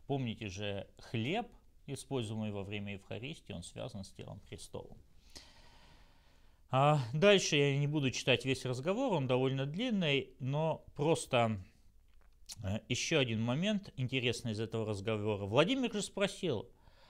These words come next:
«А почему родился он, то есть Христос, от жены, был распят на древе и крестился водою?» Философ же отвечал ему: Вот чего ради. Вначале род человеческий с женою согрешил.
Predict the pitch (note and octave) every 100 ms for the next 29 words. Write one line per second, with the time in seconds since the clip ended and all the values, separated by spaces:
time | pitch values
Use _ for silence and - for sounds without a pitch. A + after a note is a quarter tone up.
0 | - - - A#2 B2+ C3 - F3 F3 A3
1 | A3 C#4 F#3 D3 E3+ D4+ C#4 - B3+ B3
2 | A3+ G3+ - F3 E3 - E3 D#3+ - E3+
3 | D3+ - - C3 G2+ A#2+ A#2+ F3+ A#3+ B3
4 | B3 - - C3 C#3+ C#3 A#2 C#3 G3 A#3
5 | - A#3 - F#3+ F3+ F3+ F3+ F3+ E3+ E3
6 | - B2+ - A2+ - A#2 A#2+ - A#2+ C#3
7 | D3+ A#2 G2 - - - - - - -
8 | - D#3+ A#3 C#4 B3+ E3+ F#3 - B2 -
9 | E3 F3+ B2+ G#2 F2+ - - - C4+ -
10 | C#3+ A2 G#2 F#2 G2+ F#2+ - - - -
11 | - C#3+ D3+ - A#3+ C#4+ C#4 F3 E3 C4
12 | - E3 D#3 C#3 C#3+ A3+ A3+ - - C3
13 | A#2+ A#2+ A#2+ G#3 G#3+ G3 D#3+ D3+ - -
14 | G#2 F#2 A2